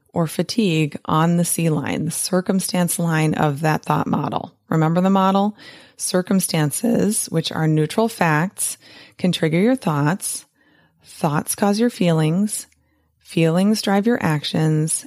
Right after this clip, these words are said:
and actions create your results. So the neutral fact when you're so physically tired is fatigue.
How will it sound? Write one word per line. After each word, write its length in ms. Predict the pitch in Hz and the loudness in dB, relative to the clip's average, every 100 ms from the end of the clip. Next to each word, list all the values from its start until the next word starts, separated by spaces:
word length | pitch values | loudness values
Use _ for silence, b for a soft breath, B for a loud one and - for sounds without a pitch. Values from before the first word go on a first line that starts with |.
| - | -4
and 140 | 170 - | -2 0
actions 480 | 151 147 165 151 - | 0 0 0 0 -2
create 300 | - 151 - | -2 0 0
your 100 | 156 | -2
results. 500 | 151 - - - - B B B B | -2 -2 -4 -6 -16 B B B B
So 300 | - 190 175 | -4 0 0
the 180 | 165 175 | 0 2
neutral 560 | 165 175 208 - 294 | 4 2 0 0 -2
fact 580 | 302 - 294 - 175 - | 0 0 0 0 -2 -2
when 140 | 170 160 | -2 0
you're 80 | |
so 480 | 151 - 180 180 214 | -2 -2 2 2 2
physically 520 | 214 208 202 202 202 | 0 0 0 0 -2
tired 640 | 196 254 214 147 147 151 - - | 0 0 2 2 0 -4 -8 -2
is 240 | 160 - | -2 -2
fatigue. 640 | - 151 160 151 190 165 | -6 -4 -2 -4 -4 -10